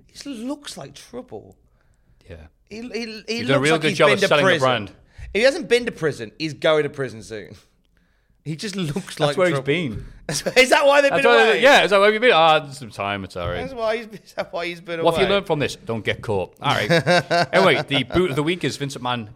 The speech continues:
Speaker 2: making Austin versus Kurt for tonight. That's the Lugs of the Week, Lugs of the Monk, Lugs of the Forever.
Speaker 1: <laughs> I feel like the Lugs man would have a Rottweiler that he hadn't trained.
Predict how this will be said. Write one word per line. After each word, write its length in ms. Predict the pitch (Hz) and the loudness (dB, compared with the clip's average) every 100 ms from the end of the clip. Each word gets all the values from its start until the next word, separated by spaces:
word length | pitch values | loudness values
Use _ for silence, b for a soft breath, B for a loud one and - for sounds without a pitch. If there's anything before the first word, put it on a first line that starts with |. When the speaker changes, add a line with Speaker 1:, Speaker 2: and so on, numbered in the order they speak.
| - | -14
Speaker 2:
making 300 | 110 110 104 | -12 -12 -10
Austin 220 | 107 - 98 | -10 -10 -14
versus 240 | 95 101 | -14 -14
Kurt 320 | - 101 95 _ - _ _ _ | -8 -6 -6 _ -20 _ _ _
for 200 | - 92 | -16 -16
tonight. 400 | - 87 131 151 b b | -14 -10 -8 -10 b b
That's 260 | 131 143 - - | -4 -4 -8 0
the 80 | 175 | 4
Lugs 300 | 233 220 165 | 6 4 2
of 80 | 208 | 2
the 100 | 196 | 2
Week, 320 | 190 175 - - - | 0 -2 -4 -18 -6
Lugs 400 | 208 233 220 175 | -2 2 2 2
of 100 | 196 | 0
the 80 | 185 | 2
Monk, 260 | 175 - - b | 0 -2 -14 b
Lugs 500 | 233 269 269 269 233 | 2 6 8 8 6
of 140 | 240 214 | 0 0
the 100 | 220 | -2
Forever. 560 | 226 190 208 185 165 139 - 214 - B B | 0 2 2 2 0 0 -2 -2 -4 B B
Speaker 1:
<laughs> 260 | B B - | B B -6
I 60 | |
feel 140 | 156 254 | 0 2
like 120 | 262 | 2
the 60 | 190 | 2
Lugs 240 | 196 190 | 0 0
man 160 | 170 135 | -2 -2
would 100 | 127 | -2
have 140 | 123 | -4
a 60 | 123 | -2
Rottweiler 520 | 131 117 110 113 113 | -2 -2 -2 -2 -2
that 80 | 104 | -8
he 100 | 117 | -14
hadn't 340 | 104 117 104 | -12 -12 -12
trained. 440 | 101 104 98 92 | -14 -12 -12 -16